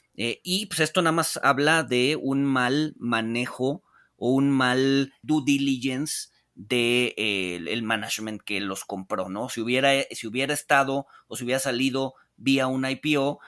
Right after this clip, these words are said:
seguramente el regulador también hubiera tenido que checar que todo lo que decía era correcto,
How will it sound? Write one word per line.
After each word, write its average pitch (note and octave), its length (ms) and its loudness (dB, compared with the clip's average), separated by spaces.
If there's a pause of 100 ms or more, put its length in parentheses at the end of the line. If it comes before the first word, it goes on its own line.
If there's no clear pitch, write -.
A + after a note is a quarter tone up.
(260)
seguramente D3+ 560 0
el C3+ 60 0
regulador B2 560 2
también A#2+ 320 -4
hubiera A2+ 220 -2
tenido A2 300 -8
que - 120 -16
checar A2+ 520 0 (360)
que A2+ 280 -2
todo A2+ 120 -2
lo G#2+ 120 -6
que G#2+ 100 -10
decía G2+ 240 -6
era A2+ 120 -4
correcto, D3 760 0